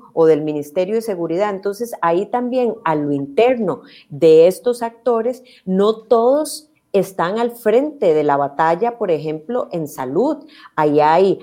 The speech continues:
asistentes, secretarias, entonces habrá que ver realmente cómo esta medida genera esa posibilidad. Pero le digo, hay que hacer algo, yo considero que hay que tomar alguna medida, sin duda alguna.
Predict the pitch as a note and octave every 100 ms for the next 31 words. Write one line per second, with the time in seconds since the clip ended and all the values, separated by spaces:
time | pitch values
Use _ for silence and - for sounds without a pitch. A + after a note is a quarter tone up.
0 | - D#3+ D#3 D3 - F3+ G3+ B3 A#3+ F3
1 | D3 D3 - C#3+ - G#3+ A3+ F3 D#3+ D#3
2 | F#3 E3+ - E3 D#3 D#3+ E3 C4 A#3+ F3
3 | G3 A3 A#3+ A3+ G3 G3+ G#3+ G#3 G#3 A3
4 | A#3+ - _ _ - F#3 G#3 A3 G3+ G3
5 | A3 A3 G#3 F3+ F3+ G3+ A3 - _ _
6 | E3 E3 D#3 E3 G3+ A3 - F3+ F3 G#3
7 | G#3 F#3+ E3+ E3 D#3 E3 D#3+ E3+ G#3+ D3+
8 | - - _ _ _ F#3+ G3 D4 D4+ C4
9 | A3+ G3+ F#3 E3 G#3+ C#4+ C#4+ E3 E3+ E3
10 | A#3+ A3+ F3+ D3+ D#3 A#3+ C4+ F#3 C#3+ C#3+
11 | C#3+ A3+ F3+ D3+ D3+ F#3+ E3+ E3+ F3+ E3+
12 | E3+ E3+ - B3 G#3 E3+ E3 A#3+ A3+ C3+
13 | C#3+ D3 G3